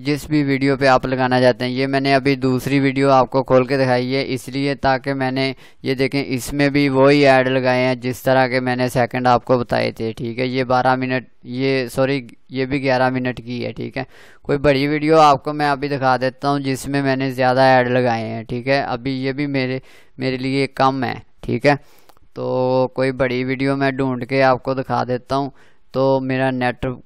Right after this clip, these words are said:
काफ़ी स्लो है, ठीक है। तो अभी मैं क्या करता हूँ, कोई बड़ी वीडियो अगर मिल जाए तो,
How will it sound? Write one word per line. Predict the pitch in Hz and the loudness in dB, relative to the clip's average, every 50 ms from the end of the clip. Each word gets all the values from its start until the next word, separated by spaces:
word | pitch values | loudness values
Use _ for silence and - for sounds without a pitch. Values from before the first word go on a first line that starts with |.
| - | -4
काफ़ी | - 135 135 135 - 151 147 135 | -2 0 0 0 -2 -4 -6 -6
स्लो | - - 123 123 123 123 123 | -8 -8 -6 -2 -2 0 0
है, | 117 117 117 | 0 -2 -4
ठीक | 113 123 120 120 123 | -4 -6 -8 -6 -4
है। | 135 135 131 - - - - - - - - - - - - - | -4 -4 -4 -6 -14 -20 -20 -20 -20 -20 -20 -20 -20 -20 -14 -6
तो | - 127 120 120 123 123 123 123 | -2 0 4 6 6 6 6 4
अभी | - - 123 117 113 131 131 | 4 0 -2 -2 -2 -2 -2
मैं | 131 131 127 127 127 117 | -2 0 -2 -2 -2 -2
क्या | - 127 123 | -2 -2 0
करता | 117 127 120 117 - - 127 | 2 2 2 2 0 -2 0
हूँ, | 127 123 127 127 123 | 0 2 2 0 0
कोई | - 131 123 | -2 -2 -2
बड़ी | 120 120 123 120 120 123 | 0 0 -2 -2 -2 -2
वीडियो | 120 123 120 120 127 127 127 | -2 -2 -2 0 2 2 2
अगर | 127 117 120 123 120 127 123 | 2 2 0 0 0 0 -2
मिल | 123 120 120 123 120 | -2 -4 -4 -4 -2
जाए | 127 131 127 127 127 123 | 0 2 2 2 2 0
तो, | - 131 123 | -2 -2 -2